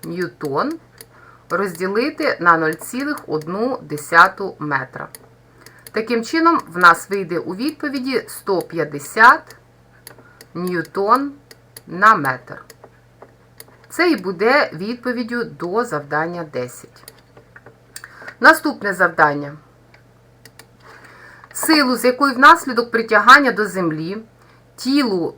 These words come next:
е, тіло тисне на горизонтальну опору або розтягує вертикальний підвіз, називають у нас вагою. Не плутайте її із, е, поняттям маси. Нагадаю, що сила тяжіння —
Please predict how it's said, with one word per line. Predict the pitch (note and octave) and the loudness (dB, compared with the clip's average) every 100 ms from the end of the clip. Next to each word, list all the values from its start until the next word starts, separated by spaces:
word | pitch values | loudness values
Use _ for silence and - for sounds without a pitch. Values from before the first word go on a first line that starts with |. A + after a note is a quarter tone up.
| - | 0
е, | F#3+ F3+ - - | 4 6 4 0
тіло | - C#4+ G3+ | -2 0 0
тисне | F3 C4 A#3+ - F3 | 0 0 -2 -2 0
на | G3+ A#3 | 8 8
горизонтальну | G#3+ G#3+ G3+ G#3 A#3 C4 A#3 | 8 0 -2 4 8 8 6
опору | A3+ - - D#3+ E3+ - | -2 -6 -4 0 2 4
або | F#3+ G#3 | 4 4
розтягує | A#3 A#3+ - C4 A3+ G#3 | 0 -2 6 6 6 2
вертикальний | F#3 - F#3+ - F3+ D3+ | -4 -6 -2 4 4 4
підвіз, | D3 D#3 E3+ C#4 E4+ - | -6 -10 -6 -4 -4 -6
називають | F3+ E3+ E3 E3 G#3+ C#4+ D4 - - | -6 -4 -2 6 8 8 2 -14 -12
у | D3 | -2
нас | D#3+ G3 - D#3+ - | 0 0 -6 -2 8
вагою. | G3+ B3+ C#3+ D3 C#3+ B2+ C3+ | 10 10 6 -6 -4 -6 -8
Не | C#3 G#3 C#4 | -4 -2 -4
плутайте | - F3+ G3 B3 B3+ B3+ C#4+ C#4+ - - - - | -6 -10 -6 -2 -2 0 -4 -4 -10 -20 -20 -12
її | E3+ G3+ E3+ B3 C#4+ - F3 A3+ | -6 -6 -4 -2 -2 -4 -8 -6
із, | A#3+ - - | -6 -8 -4
е, | E3+ E3 D#3+ D#3+ D#3 | -2 0 0 0 -4
поняттям | - E3+ D#3 F#3 G#3+ G#3+ | -4 -2 0 6 6 6
маси. | F3 E3 C3+ B2+ - A2 - _ - - - - | 2 4 4 4 -8 -12 -14 _ -20 -20 -10 2
Нагадаю, | A#3 C#4 B3+ G3 | 6 8 8 6
що | G3 G3+ | 4 -4
сила | - D4 C4 A3+ | -4 0 2 2
тяжіння — | G3+ F#3+ E3+ G3 D#3 D#3 | -2 -4 -6 -6 -2 -2